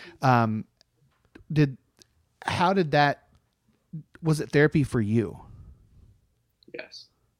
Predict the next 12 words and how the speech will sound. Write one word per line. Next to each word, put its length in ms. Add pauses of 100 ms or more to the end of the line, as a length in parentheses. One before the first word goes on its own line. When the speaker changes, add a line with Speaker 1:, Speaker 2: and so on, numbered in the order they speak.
(800)
Speaker 2:
That, 460 (1160)
I 100
would 180
say 300
I 60
wrote 380
that 200
song 560 (800)
in 120
a 120
very 280
clear 800